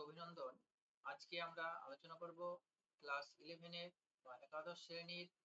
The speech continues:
প্রথম সেমিস্টারের প্রথম কবিতা ঈশ্বরচন্দ্র বিদ্যাসাগর। এই কবিতা থেকে বা এই কবিতার থেকে কি কি প্রশ্ন আসবে, সাথে কি কি কোশ্চেন প্যাটার্ন রয়েছে, কত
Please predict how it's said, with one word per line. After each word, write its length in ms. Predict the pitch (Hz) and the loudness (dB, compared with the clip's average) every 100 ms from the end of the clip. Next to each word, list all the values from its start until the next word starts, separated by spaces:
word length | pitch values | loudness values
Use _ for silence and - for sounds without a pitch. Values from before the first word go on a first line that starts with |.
| - | -10
প্রথম 240 | 147 165 | -8 -8
সেমিস্টারের 720 | 160 170 170 - 170 170 175 175 _ _ _ _ _ _ _ _ | -8 -8 -8 -2 0 2 2 -2 _ _ _ _ _ _ _ _
প্রথম 240 | 151 - 175 | -14 -10 -8
কবিতা 380 | 175 175 170 123 127 - | -2 -2 0 0 0 -2
ঈশ্বরচন্দ্র 520 | 160 - 170 - 165 160 | -10 -10 -10 -8 -8 -6
বিদ্যাসাগর। 520 | 160 156 147 131 113 110 _ _ _ _ _ - 170 | -8 -6 -6 -6 -10 -14 _ _ _ _ _ -2 0
এই 80 | 180 - | 0 -2
কবিতা 280 | 160 165 175 | -8 -4 -6
থেকে 220 | 175 - 139 - _ _ _ - | -6 -8 -8 -8 _ _ _ -2
বা 140 | 143 139 135 - _ _ _ - | 4 6 6 2 _ _ _ -6
এই 180 | 160 175 175 _ _ _ _ | -4 -4 -8 _ _ _ _
কবিতার 380 | 170 170 170 170 165 | -8 -6 0 0 0
থেকে 140 | 165 160 | -6 -6
কি 80 | 170 | -6
কি 80 | 175 170 | -8 -10
প্রশ্ন 220 | 165 - 165 156 | -12 -4 2 2
আসবে, 260 | - 165 170 - _ _ _ _ | 2 -6 -6 -8 _ _ _ _
সাথে 280 | - 151 165 170 165 _ - | -2 -2 0 -4 -6 _ -6
কি 100 | 156 | -6
কি 80 | 170 | -6
কোশ্চেন 360 | 160 160 - 160 | -10 -12 -12 -2
প্যাটার্ন 300 | 156 156 165 160 | 0 2 -2 -4
রয়েছে, 300 | 165 160 160 165 - _ _ | -6 -6 -6 -8 -10 _ _
কত 120 | 139 | -6